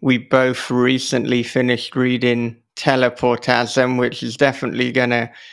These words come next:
form some of the discussion today. And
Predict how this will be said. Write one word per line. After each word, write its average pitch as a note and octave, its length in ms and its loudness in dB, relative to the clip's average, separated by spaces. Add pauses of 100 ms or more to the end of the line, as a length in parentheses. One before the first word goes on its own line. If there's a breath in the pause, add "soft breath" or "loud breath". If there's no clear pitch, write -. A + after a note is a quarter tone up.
(160 loud breath)
form C#3+ 400 2
some C#3 280 2
of C3+ 100 2
the C3 100 2
discussion C3 880 0
today. B2 720 0
And A#2+ 380 -2